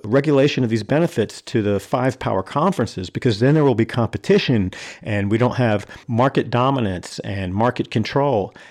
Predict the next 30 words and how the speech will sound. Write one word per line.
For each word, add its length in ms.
which 260
isn't 200
true. 520
And, 200
and 160
that's 200
why 140
I'm, 140
what 120
I'm 60
gonna 140
talk 260
about 440
when 180
I 80
get 180
to 80
the 140
episode 400
on 80
the 60
prisoner's 480
dilemma. 360
And 120
it 140
demonstrated 500
a 40
fundamental 500
misunderstanding 880
of 240